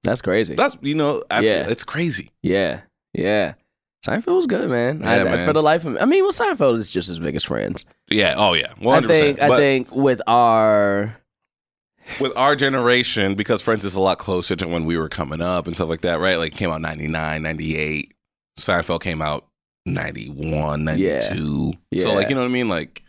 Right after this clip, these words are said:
Speaker 1: Also, Friends is, I feel like, more popular with white women.
Speaker 2: Of course, but I think with our
Speaker 1: And
Speaker 2: age range,
Speaker 1: Yeah.
Speaker 2: it's more, it resonates more of, like, this is what was on when we were
Speaker 1: When we were
Speaker 2: younger.
Speaker 1: younger. Did Friends start in ninety?
Speaker 2: Ninety-eight, ninety-nine, I wanna say, bro.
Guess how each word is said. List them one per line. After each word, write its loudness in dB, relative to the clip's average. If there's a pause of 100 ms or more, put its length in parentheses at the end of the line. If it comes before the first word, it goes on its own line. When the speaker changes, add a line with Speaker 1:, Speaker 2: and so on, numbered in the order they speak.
(180)
Speaker 1:
Also, 0
Friends -2
is, 0
I -2
feel -2
like, 0
more -2
popular -2
with -2
white -2
women. -2 (240)
Speaker 2:
Of -4
course, 0
but 0
I 2
think -2
with 4
our 6
Speaker 1:
And 2
Speaker 2:
age 0
range, -4 (120)
Speaker 1:
Yeah. -2
Speaker 2:
it's -2
more, 0
it -2
resonates -2
more 0
of, -4
like, -6 (100)
this 0
is -8
what -2
was -4
on -2
when -2
we -2
were -2
Speaker 1:
When -2
we 0
were -2
Speaker 2:
younger. -4
Speaker 1:
younger. -10 (460)
Did 2
Friends 2
start -8
in -2
ninety? 2 (380)
Speaker 2:
Ninety-eight, 2
ninety-nine, 2
I 2
wanna 2
say, -2
bro. 0